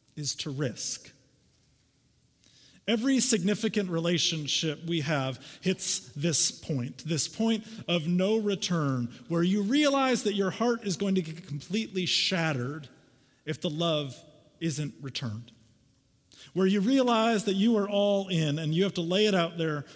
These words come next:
before you're completely sure that the other person feels the same way.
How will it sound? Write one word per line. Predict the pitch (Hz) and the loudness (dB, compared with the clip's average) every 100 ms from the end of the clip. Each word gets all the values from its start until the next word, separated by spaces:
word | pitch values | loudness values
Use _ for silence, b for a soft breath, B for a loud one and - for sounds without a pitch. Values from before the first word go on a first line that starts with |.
| B | B
before | 165 - 208 202 | -4 0 0 2
you're | 254 | 2
completely | 240 165 202 233 226 | 0 -2 -2 -2 0
sure | 196 - 196 147 117 117 B B | 0 2 2 2 0 -4 B B
that | 160 147 | -4 0
the | 165 | 0
other | 180 | 0
person | 165 175 139 139 131 120 B B | -2 -2 -2 -4 -6 -8 B B
feels | - 156 147 135 - - - _ | -2 0 0 -4 -6 -12 -20 _
the | 143 | -4
same | - 143 131 127 131 | -2 -2 -4 -6 -8
way. | - - 139 | -12 -14 -18